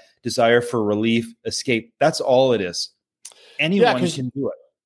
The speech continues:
Speaker 2: 'cause you had, you had the strategy, you had the recipe for success. It's just a matter of, just like any recipe, you gotta follow it in order. And, and, you know, you gotta, you gotta,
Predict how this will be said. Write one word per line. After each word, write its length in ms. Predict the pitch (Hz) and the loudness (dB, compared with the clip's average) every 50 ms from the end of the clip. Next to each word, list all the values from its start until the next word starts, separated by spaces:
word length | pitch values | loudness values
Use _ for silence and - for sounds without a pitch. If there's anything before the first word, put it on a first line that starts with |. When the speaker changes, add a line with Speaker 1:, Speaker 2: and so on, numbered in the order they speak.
| _ _ _ _ _ | _ _ _ _ _
Speaker 2:
'cause 140 | - 180 170 | -6 -4 0
you 100 | 247 254 | 2 4
had, 260 | 220 247 277 285 - | 4 6 4 4 2
you 140 | 185 196 233 | -2 -2 -2
had 300 | 214 190 226 269 254 190 | 0 2 2 2 2 0
the 60 | 196 | -4
strategy, 800 | - - - 233 226 226 254 220 180 151 131 143 139 139 147 139 - | -6 -2 0 2 4 4 4 2 0 -4 -6 -8 -10 -10 -12 -14 -12
you 120 | 160 175 | -10 -4
had 200 | 180 190 240 262 | 0 2 2 2
the 80 | 196 - | 2 2
recipe 540 | 165 196 233 233 - - 202 - - 196 190 | 2 2 2 2 0 -6 -8 -6 -6 -6 -6
for 160 | - - 165 | -6 -6 -8
success. 720 | 156 - 156 - - - - 254 233 160 156 - - - | -8 -8 -10 -10 -4 0 0 2 2 2 0 -2 -8 -14
It's 80 | 185 - | -12 -10
just 180 | 208 196 - - | -10 -8 -8 -6
a 60 | 190 | -2
matter 480 | 185 190 196 208 202 196 196 190 180 | 0 2 2 2 2 0 -2 -2 0
of, 260 | 180 180 175 175 160 - - - _ _ | 0 0 0 0 0 -4 -8 -20 _ _
just 160 | - 220 208 - | -8 -4 0 2
like 180 | 240 220 220 | 2 4 4
any 200 | 220 254 277 247 | 2 2 2 4
recipe, 460 | 196 170 156 - - 151 - - 139 | 4 4 2 2 -2 -6 -10 -10 -12
you 200 | 127 113 135 151 | -10 -8 -8 -2
gotta 240 | 147 185 190 196 208 | 2 2 2 2 2
follow 480 | 202 - - 202 190 196 202 214 214 220 | -2 0 2 4 4 6 4 4 4 4
it 160 | 220 214 - | 2 2 0
in 180 | 185 190 220 240 | -2 -2 -2 -2
order. 500 | - 165 165 170 175 202 247 302 - _ _ _ _ _ _ _ _ _ _ _ _ _ _ - | 0 2 2 4 4 2 0 0 -4 _ _ _ _ _ _ _ _ _ _ _ _ _ _ 2
And, 300 | 175 175 175 175 170 - | 2 4 4 2 0 0
and, 340 | 175 175 165 156 139 127 - | 0 0 0 0 -2 -8 -12
you 140 | - 170 185 | -8 -2 0
know, 140 | 156 151 | 0 0
you 180 | 170 180 160 147 | 0 -2 -2 0
gotta, 240 | 165 170 165 160 147 | 2 2 4 2 0
you 100 | 147 139 | 0 0
gotta, 220 | 160 156 143 - | 0 0 0 -4